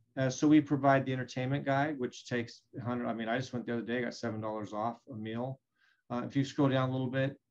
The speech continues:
and you can expand each section, but we have the Agora Opportunity, the Agora University, Mac support.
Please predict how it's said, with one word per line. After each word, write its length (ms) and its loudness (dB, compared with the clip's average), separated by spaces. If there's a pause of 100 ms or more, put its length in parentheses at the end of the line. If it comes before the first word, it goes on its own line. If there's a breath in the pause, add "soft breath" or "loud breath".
(120)
and 140 -2
you 100 0
can 140 -10
expand 500 -4
each 200 -6
section, 400 -4
but 120 -4
we 120 2
have 180 6
the 80 -4
Agora 320 2
Opportunity, 560 4
the 120 2
Agora 260 0
University, 840 0
Mac 300 0
support. 640 -2